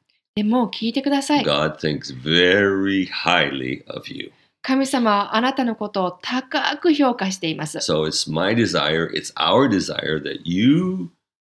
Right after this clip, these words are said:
Speaker 2: come to know this God, that you come to know Jesus.
Speaker 1: ですから私は心から願います。あなたがこの神様、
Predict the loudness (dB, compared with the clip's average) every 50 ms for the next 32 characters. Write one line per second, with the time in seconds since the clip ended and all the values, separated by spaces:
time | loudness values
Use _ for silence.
0 | _ _ _ -2 0 0 0 0 -2 -2 -2 -2 -2 0 2 4 4 6 4 4
1 | 2 -2 -8 -12 -14 _ _ _ -2 -2 0 0 -2 -4 -2 -2 -2 0 -2 -4
2 | -6 -8 -4 -2 -2 -2 0 0 0 -2 -2 -2 -2 0 0 0 0 0 -2 -2
3 | -4 -4 -4 -8 -10 -10 -10 -10 -10 -10 -14 -14 -10 -4 0 0 0 0 -2 -4
4 | -2 0 2 2 2 2 0 -2 -4 -4 -4 -4 -2 -2 -2 -2 -2 -2 -4 -4
5 | 0 2 2 2 2 2 2 2 2 2 0 0 0 0 0 0 0 -2 -4 -4
6 | -4 -4 -6 -6 -10 -18 -16 -6 -2 0 0 0 0 0 0 0 0 -2 -2 -4
7 | -2 0 2 2 2 0 -2 -4 -2 0 0 0 -2 -2 -2 -4 -4 -4 -6 -10